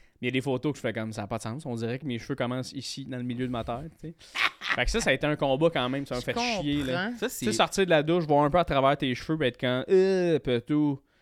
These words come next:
Speaker 3: Puis
Speaker 1: Je
Speaker 3: tu
Speaker 1: n'ai plus,
Speaker 3: en
Speaker 1: là.
Speaker 3: observant ton père, ton grand-père, tu sais-tu à peu près où, euh, la calvitie va arrêter ?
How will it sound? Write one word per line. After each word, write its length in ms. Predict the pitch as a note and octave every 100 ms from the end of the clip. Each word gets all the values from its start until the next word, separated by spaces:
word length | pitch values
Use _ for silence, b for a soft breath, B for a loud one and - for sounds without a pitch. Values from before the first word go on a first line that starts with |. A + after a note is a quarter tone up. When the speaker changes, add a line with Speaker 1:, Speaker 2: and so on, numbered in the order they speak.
| b b b b b
Speaker 3:
Puis 120 | - D3
Speaker 1:
Je 160 | B2+
Speaker 3:
tu 80 | C3+
Speaker 1:
n'ai 100 | C#3
plus, 160 | C#3 C#3
Speaker 3:
en 140 | C#3+
Speaker 1:
là. 60 | D3
Speaker 3:
observant 380 | - D3 C#3+
ton 180 | D#3+ D3
père, 180 | - D3+
ton 160 | D#3 C3+
grand-père, 420 | B2 A#2 C#3+ D3
tu 120 | -
sais-tu 420 | - C3 - D#3 - _ -
à 60 |
peu 100 | B2+
près 160 | B2 C#3 -
où, 280 | C#3 C#3+ C3+
euh, 340 | A#2+ A#2 A2+
la 160 | G#2+ A2+
calvitie 380 | A#2 A#2 -
va 100 | C3
arrêter ? 380 | A#2+ A#2 A2+ G3